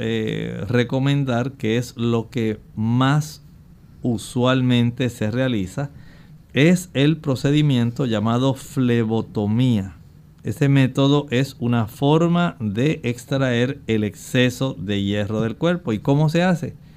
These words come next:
Bueno, este es el caso inverso a la transfusión sanguínea. Aquí vamos a extraer medio litro de sangre.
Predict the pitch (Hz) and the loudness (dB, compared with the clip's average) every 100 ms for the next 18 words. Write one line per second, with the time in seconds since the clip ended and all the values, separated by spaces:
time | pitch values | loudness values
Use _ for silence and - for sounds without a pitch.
0 | - - - - 120 135 104 82 - - | -20 -20 -20 -2 2 4 2 -4 -16 -20
1 | - - - 151 151 175 165 170 160 170 | -20 -14 0 0 4 4 4 2 4 2
2 | 160 131 123 117 110 131 131 123 - 165 | 2 2 4 4 4 4 4 0 -2 -2
3 | - - 113 120 120 120 120 120 139 135 | -4 -8 0 2 2 0 0 -2 -2 0
4 | 113 113 120 135 180 151 98 - - - | 0 0 -2 0 0 0 -2 -8 -20 -20
5 | - - - 107 104 147 160 156 165 156 | -20 -18 -2 -2 2 4 4 4 2 0
6 | - 123 123 117 - - 113 110 110 127 | -2 2 2 2 -4 -8 -2 2 4 4
7 | 120 95 - - - - - - - - | 2 0 -10 -20 -20 -20 -20 -20 -20 -12
8 | - 113 143 170 170 180 180 - 120 127 | 0 4 6 6 6 4 2 0 0 4
9 | 143 139 139 139 - 92 101 - 117 107 | 4 2 0 0 -4 -6 -6 -2 0 0
10 | 95 92 - | -2 -6 -14